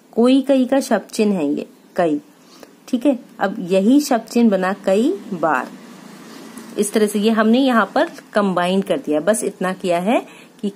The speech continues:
कई में बार का symbol combine कर दिया है। इसके बाद आपका आता है बिखर जाता है। तो देखिए बा को short form में बनाया, ब, खा में रा का हुक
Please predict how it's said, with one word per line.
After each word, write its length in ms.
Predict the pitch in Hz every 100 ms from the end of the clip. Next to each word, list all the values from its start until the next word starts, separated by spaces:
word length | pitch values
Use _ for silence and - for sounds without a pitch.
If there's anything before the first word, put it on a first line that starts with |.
| -
कई 260 | 185 202
में 400 | 226 233 403 349 185
बार 280 | 165 170
का 120 | 175 202
symbol 400 | 202 185 202 359 -
combine 440 | 196 180 156 156
कर 200 | 151 143 -
दिया 160 | 139 147
है। 100 | - -
इसके 260 | - - 175
बाद 360 | 156 160 214
आपका 360 | 254 240 - 247
आता 180 | 233 240
है 200 | 226 262 254 _ - _ _ 151
बिखर 520 | 190 190 - 262 262 - _ -
जाता 540 | 160 185 151 147 143 151 - _ -
है। 200 | 190 - - - - -
तो 80 | 202
देखिए 380 | 208 - 240
बा 340 | 202 156 175 185
को 160 | 190 247
short 300 | - 185 180
form 240 | - 208
में 140 | 214 208
बनाया, 480 | 214 208 208 233 240 _ -
ब, 360 | 156 175 202 254 - _ _ _ -
खा 260 | 196 180
में 160 | 190 214
रा 180 | 190 165
का 160 | 165 190
हुक 340 | 190 247 254